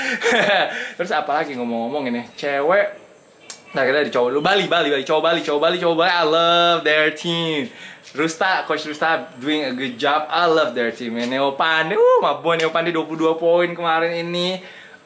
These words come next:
Irvin, Irvin, Irvin. Ingat nama itu. Gue bilang main sama si Coach Farhan.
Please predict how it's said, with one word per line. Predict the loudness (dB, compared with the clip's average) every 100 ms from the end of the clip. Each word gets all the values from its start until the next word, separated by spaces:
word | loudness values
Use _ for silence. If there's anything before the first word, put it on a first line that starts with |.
| -8
Irvin, | 0 2 2 0 -2 -8 -20 -20 -20 -20 -16
Irvin, | -2 2 4 4 2 -2 -4 -14 -20 -20 -20 -20 _ _ _
Irvin. | 0 2 2 2 0 0 -10 -20 _ _ -20 -20 -8
Ingat | -4 -2 -2 -2
nama | -2 -2
itu. | -6 -4
Gue | -2
bilang | 0 0 0
main |
sama | 0 0 -4
si | -6 -8 -6
Coach | -6 -4
Farhan. | -2 0 -2